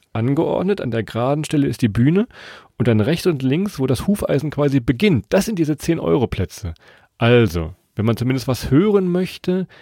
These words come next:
teilweise sind in den Sesseln vor einem noch so, so eine kleine Video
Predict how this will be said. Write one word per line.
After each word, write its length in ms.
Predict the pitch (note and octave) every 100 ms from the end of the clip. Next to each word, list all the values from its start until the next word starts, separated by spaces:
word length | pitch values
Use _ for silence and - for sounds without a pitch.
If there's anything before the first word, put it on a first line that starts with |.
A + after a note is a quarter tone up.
| - _
teilweise 480 | - A2+ B2 A2 A2+
sind 280 | G2 C#3+ C3+
in 60 | A2+
den 40 |
Sesseln 320 | B2 C#3+ C3+
vor 340 | C#3 B2 C3+ C#3
einem 120 | B2+
noch 100 | A#2
so, 120 | -
so 180 | G#2 G2+
eine 160 | F#2+ G2
kleine 320 | G#2+ F#2+ F2+
Video 640 | B2+ D3+ C#3+ D3 C#3 C3+